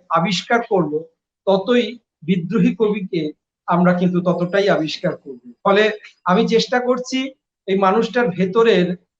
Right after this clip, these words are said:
যে গভীর থেকে গভীরতর প্রেমের ক্ষমতা ছিল,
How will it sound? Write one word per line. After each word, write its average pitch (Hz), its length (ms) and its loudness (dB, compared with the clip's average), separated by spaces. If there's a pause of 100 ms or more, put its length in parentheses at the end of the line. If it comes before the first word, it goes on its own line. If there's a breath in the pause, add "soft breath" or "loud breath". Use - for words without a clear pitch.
(360)
যে 233 300 -2 (280)
গভীর 220 600 2
থেকে 220 320 -2
গভীরতর 190 760 0 (600)
প্রেমের 214 500 2
ক্ষমতা 185 480 0
ছিল, 127 280 -10